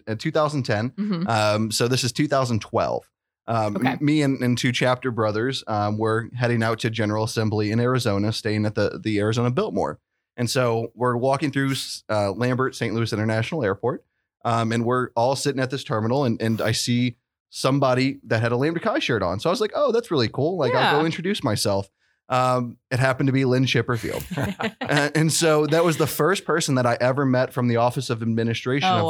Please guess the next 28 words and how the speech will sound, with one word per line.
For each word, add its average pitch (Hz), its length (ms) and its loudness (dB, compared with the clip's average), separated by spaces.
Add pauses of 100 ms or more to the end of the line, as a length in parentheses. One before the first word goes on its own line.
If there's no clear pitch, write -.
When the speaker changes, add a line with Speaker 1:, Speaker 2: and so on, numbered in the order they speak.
Speaker 1:
Lambda 117 180 2
Speaker 2:
wow. - 40 -6
Speaker 1:
Chi 113 160 2
Alpha, 113 480 2 (220)
um, 110 340 0
former 143 400 0
board 131 240 2
of 127 80 -2
director, 120 640 0
uh, 90 40 -4 (120)
Speaker 2:
Mm-hmm. 113 100 0
Speaker 1:
which 117 140 0
is 113 80 2
our 113 100 4
Grand 113 260 2
High 123 120 2
Zeta. 110 460 0 (280)
Um, 117 320 2
so 156 160 2
it 156 40 4
was 160 120 2
a 190 60 2
really 220 400 -4
cool 175 200 -2
experience. 160 600 0
And, 123 180 -6
and 131 240 2
then 139 300 2